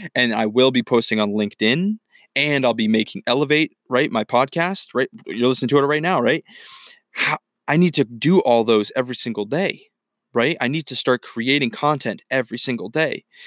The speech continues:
And so that needs to be included in this plan, into the system, right? And so how do I do that? Okay, I think of how many days are in the month of July, right? Thirty-one.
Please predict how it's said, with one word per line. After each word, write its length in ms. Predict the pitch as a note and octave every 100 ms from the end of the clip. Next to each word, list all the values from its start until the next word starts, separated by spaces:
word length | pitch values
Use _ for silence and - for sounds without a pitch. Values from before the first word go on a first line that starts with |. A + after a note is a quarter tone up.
| G#3+
And 120 | - A2
so 300 | C#3 A2 - - - -
that 240 | D#3 E3+
needs 220 | C3+ B2+ -
to 80 |
be 180 | A#2 A2
included 640 | G#2 - - A3 D#3 G#2+ -
in 180 | C#3 B2+
this 180 | A2+ -
plan, 420 | - C#3+ D3 G2+
into 240 | A#2 B2 A2+
the 80 | -
system, 500 | - E3+ - - B2 _ _ _ _ -
right? 140 | D#3+
And 80 | D3+
so 80 | C#3+
how 140 | E3+
do 80 | F3
I 80 | B2
do 100 | A2
that? 200 | - - C3
Okay, 240 | B2+ A#2+ - -
I 80 | -
think 240 | D3 F#3+ D3+
of 140 | A#2 - - -
how 160 | - F3+
many 240 | G3+ G3+
days 340 | D3 C3 B2+ A#2
are 60 |
in 60 | A2+
the 60 | A2
month 200 | A2 A#2
of 80 |
July, 540 | G#2 G2 C2 D2 C#3 E3+ _ _ _ -
right? 300 | A2+ D3 - - - -
Thirty-one. 480 | C3 C3 - B2